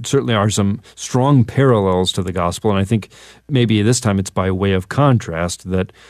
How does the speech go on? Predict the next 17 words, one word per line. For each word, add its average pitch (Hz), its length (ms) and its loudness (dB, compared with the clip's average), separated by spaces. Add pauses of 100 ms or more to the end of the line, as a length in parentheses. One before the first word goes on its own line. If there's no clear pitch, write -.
(180)
Paul 135 380 2
is 104 200 0
rejoicing 117 600 2
and 101 160 -2
giving 98 240 -2
thanks 98 380 -2
to 101 60 -4
God 92 340 -2
that 95 260 -4 (240)
the 117 160 -10
hearers 107 640 0
in 104 200 0
Thessalonica 92 920 0 (400)
did 135 300 2
receive 87 480 -4
his 90 240 -4
word, 87 480 -8